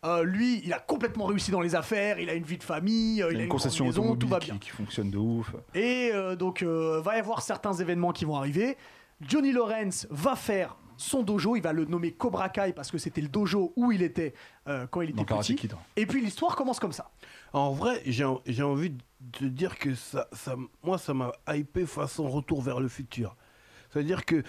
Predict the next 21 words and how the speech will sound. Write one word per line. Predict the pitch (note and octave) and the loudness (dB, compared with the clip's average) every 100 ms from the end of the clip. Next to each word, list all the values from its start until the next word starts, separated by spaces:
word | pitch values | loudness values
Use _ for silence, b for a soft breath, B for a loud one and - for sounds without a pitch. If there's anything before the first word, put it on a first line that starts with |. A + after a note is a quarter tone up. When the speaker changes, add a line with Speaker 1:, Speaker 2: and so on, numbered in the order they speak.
| B | B
Speaker 3:
ce | - | -6
qui | F#3+ | 0
a | E3 | 0
déterminé, | C#3 F#3 E3+ G#3 E3+ F3 F3+ F#3 F3 C#3 B B - | 2 0 2 2 2 2 4 4 4 2 B B -2
euh, | C3+ C3 B2 A2+ | 2 2 0 0
l'avenir | D#3 D#3 C3 E3 F#3 C3+ - b - | 2 2 2 2 4 2 -2 b 0
et | C3+ | 2
le | B2+ | 2
parcours | - D3+ - E3 D3 A#2 | 0 0 0 0 0 0
de | A#2 | 0
chacun | G#2+ C3 - C3+ A#2 | 0 -4 -2 -2 -2
de-, | A2 - | -4 -8
d'eux, | A#2 D#3 D3+ B B | -2 -2 -2 B B
c'est | - A#2+ | -12 -10
ce | - | -6
duel | B2+ A2+ C#3 D3+ C3 | -6 -2 0 2 2
en | B2 | -2
finale | - C3 C3+ B2 A2+ | -2 0 2 2 0
de | A2 | -4
karaté | A2+ C3+ B2 B2 - C3+ E3 | -4 -2 0 0 2 0 2
Speaker 1:
Ouais. | F#3 | -2